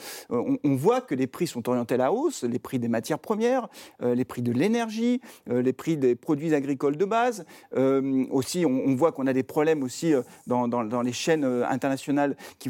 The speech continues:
qui font qu'on a des pénuries sur certains produits. On a beaucoup parlé des composants électroniques. Tout ça, ça tire les prix vers le haut. Ce qui fait qu'on pourrait avoir, d'ici la fin de l'année en zone euro, une inflation autour de deux pour cent.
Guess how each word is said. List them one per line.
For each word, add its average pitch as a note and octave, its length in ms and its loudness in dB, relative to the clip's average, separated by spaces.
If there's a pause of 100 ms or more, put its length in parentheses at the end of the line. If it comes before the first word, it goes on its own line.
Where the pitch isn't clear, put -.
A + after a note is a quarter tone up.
qui - 120 -8
font E3 180 0
qu'on C#3+ 120 2
a C3+ 60 2
des B2+ 120 0
pénuries E3 400 0
sur - 180 -10
certains C3+ 280 -2
produits. G#3+ 340 -2
On B2 140 0
a A#2 60 -4
beaucoup B2+ 240 -4
parlé C#3+ 200 2
des C3 80 -4
composants C3+ 380 -2
électroniques. F#3 520 -2
Tout B3+ 120 -2
ça, C4+ 140 2
ça A3 140 -2
tire G#3 160 -2
les G3 100 2
prix G3 160 -2
vers F3+ 140 2
le D3+ 60 0
haut. B2+ 140 0 (280)
Ce - 100 -12
qui F#3 100 0
fait D4+ 120 2
qu'on A#3 140 2
pourrait A#3+ 240 2
avoir, A3+ 360 0
d'ici F#3 200 -4
la E3+ 60 6
fin E3 120 -4
de D#3+ 60 -2
l'année E3 160 0
en D#3 100 2
zone D3+ 160 0
euro, G#3+ 280 0
une F#3 80 0
inflation F#3 380 0
autour G#3+ 240 -2
de E3 80 -2
deux F3 200 0
pour G#3 200 -4
cent. G3 280 -2